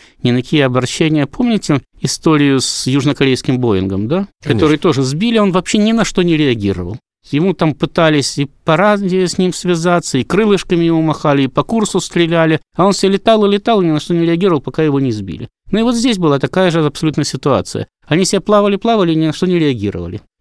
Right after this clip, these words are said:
Speaker 1: И реально создавали угрозу мосту, потому что никто же не знает, что погружено на них. Поэтому Порошенко организовал провокацию для того, чтобы получить безупречный повод для введения военного положения, с одной стороны,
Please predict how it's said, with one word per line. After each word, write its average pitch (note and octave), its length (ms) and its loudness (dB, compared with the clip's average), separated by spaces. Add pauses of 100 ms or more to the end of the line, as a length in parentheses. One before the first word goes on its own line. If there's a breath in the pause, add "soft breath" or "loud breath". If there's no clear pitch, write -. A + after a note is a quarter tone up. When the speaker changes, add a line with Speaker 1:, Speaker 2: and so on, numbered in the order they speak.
Speaker 1:
И E3+ 220 4
реально E3+ 420 2
создавали C#3 460 0
угрозу B2+ 400 0
мосту, D#3+ 380 -8 (100)
потому A2+ 160 -4
что - 120 -4
никто C#3 260 0
же D#3 100 -2
не C3+ 80 0
знает, D#3+ 260 0
что - 140 -6
погружено A2+ 480 -2
на F#2+ 80 -2
них. F2 280 -10 (180)
Поэтому D#3+ 760 2
Порошенко E3 460 0
организовал D3 500 2
провокацию B2+ 600 0
для A#2+ 120 0
того, B2+ 200 0
чтобы A#2+ 260 -2
получить A#2+ 400 -2
безупречный A#2 880 0
повод G#2 300 0
для G2 160 0
введения G2+ 420 0
военного F#2+ 400 0
положения, F#2+ 540 -4
с - 80 -8
одной G2 260 -4
стороны, F#3 360 -4